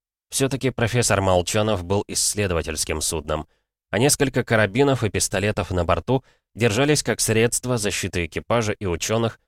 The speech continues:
в случае крайней необходимости. «Значит, программа исследований по боку», вздохнул Карпенко, достал из кармана носовой платок и принялся промакивать вспотевшую лысину.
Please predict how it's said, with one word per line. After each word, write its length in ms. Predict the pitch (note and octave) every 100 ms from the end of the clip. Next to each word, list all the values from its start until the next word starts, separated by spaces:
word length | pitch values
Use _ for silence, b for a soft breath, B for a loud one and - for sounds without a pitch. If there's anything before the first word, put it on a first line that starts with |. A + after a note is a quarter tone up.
| _ -
в 60 |
случае 400 | - C#3 - C3+
крайней 460 | - G2+ F#2 F2 F#2
необходимости. 1000 | F#2 F#2 - G#2 F#2 F2 C#2+ - - - _ _ _ _ _ _ _ _ _ _ _ _ _
«Значит, 680 | D2 - F2 G2 G2 F#2 -
программа 520 | D#2 D2 E2 G2+ F#2
исследований 800 | E2+ - E2 F#2+ F#2 F#2+ F2+ F2 -
по 220 | F#2 A2+
боку», 440 | D#2+ - - - - _ _ _ _
вздохнул 540 | - D#2+ E2 - F2 D#2
Карпенко, 600 | D#2 - G2+ G#2 - F2+ _ _ _
достал 360 | G2 G#2 D3+ C#3+
из 120 | -
кармана 380 | A#2 A#2+ B2+ G#2+
носовой 380 | G2 G2+ G2+ F2+
платок 460 | F2 E2 A#2+ -
и 40 | G2
принялся 580 | E2+ E2+ E2+ D#2+ G#2
промакивать 540 | F#2 E2+ E2+ - F#2 F2
вспотевшую 720 | - - D#2 D#2+ - E2+ D#2
лысину. 440 | E2 D2 D#2+ D#2